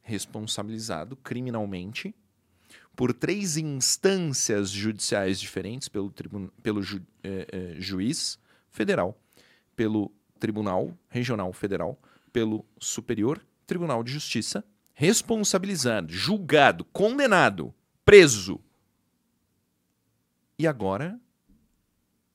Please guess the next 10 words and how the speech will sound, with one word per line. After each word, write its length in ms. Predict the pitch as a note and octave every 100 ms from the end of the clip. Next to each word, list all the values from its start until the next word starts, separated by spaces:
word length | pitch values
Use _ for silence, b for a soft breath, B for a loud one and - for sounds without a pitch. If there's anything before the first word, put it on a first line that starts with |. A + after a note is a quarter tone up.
| _
a 40 | -
partir 280 | G2+ - F#2
de 100 | F#2+
primeiro 440 | G2+ G2 F#2 F2+
de 120 | F#2+
janeiro, 480 | G#2 C#3+ D3+ C#3+ G3+ _ _ _ _ _ _ _
presidente 640 | - D3 D#3 A#2+ G#2 A2+
da 100 | B2+
República. 640 | D3+ E3+ - D3 D3+ A#2 - _ _ _ _ _ _ _ _ _ _ B B B B _ _ _ _ _ _ _
Soma-se 720 | - - - F#3 A#2 - -